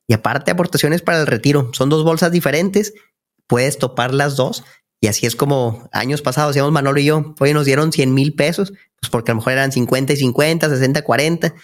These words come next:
El siguiente año vamos a decir lo mismo, si bien nos va. Y así nos la vamos llevando. Es bien potente eso. Es, y es un rendimiento,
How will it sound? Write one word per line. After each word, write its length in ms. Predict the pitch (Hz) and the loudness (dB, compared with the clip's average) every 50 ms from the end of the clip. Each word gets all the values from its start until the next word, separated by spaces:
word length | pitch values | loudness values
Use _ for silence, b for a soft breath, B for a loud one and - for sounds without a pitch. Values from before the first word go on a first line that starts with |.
| B B B B _ _ _ | B B B B _ _ _
El 160 | - 101 104 | -2 -2 0
siguiente 300 | - 107 107 110 110 123 | 2 2 2 2 2 0
año 120 | 120 127 127 | -2 0 0
vamos 120 | 127 131 | 0 0
a 40 | 127 | 0
decir 200 | 117 120 127 123 | 2 2 2 2
lo 80 | 127 127 | 2 2
mismo, 300 | 127 135 143 147 160 156 | 2 2 2 2 2 2
si 100 | - 135 | 2 2
bien 180 | 120 123 131 139 | 2 4 2 2
nos 180 | 147 143 131 | 2 2 2
va. 220 | 139 147 170 175 b b b b b b b _ _ _ | 0 0 -2 -4 b b b b b b b _ _ _
Y 80 | - 101 | -2 -2
así 140 | 90 - 104 | 0 2 2
nos 100 | 110 107 | 2 2
la 60 | 101 | 2
vamos 240 | 117 120 127 131 123 | 2 2 2 2 2
llevando. 480 | 120 117 110 110 123 120 117 113 B B B B _ _ _ _ _ _ _ _ _ _ _ - | 2 2 2 2 2 2 0 -2 B B B B _ _ _ _ _ _ _ _ _ _ _ -4
Es 180 | 120 113 - | -4 -4 0
bien 220 | - 131 131 135 135 | 0 0 0 2 0
potente 420 | 147 143 - 143 143 143 147 139 | -2 -2 0 -2 -2 0 0 0
eso. 160 | 143 135 139 | 0 0 0
Es, 120 | 131 - - | -2 -2 -2
y 100 | - 135 | -2 0
es 80 | 123 143 | 2 2
un 100 | 143 139 | 2 2
rendimiento, 840 | 143 147 147 139 131 131 131 135 139 135 156 156 156 156 151 156 | 2 2 2 2 2 4 4 2 2 2 0 0 0 -2 -4 -8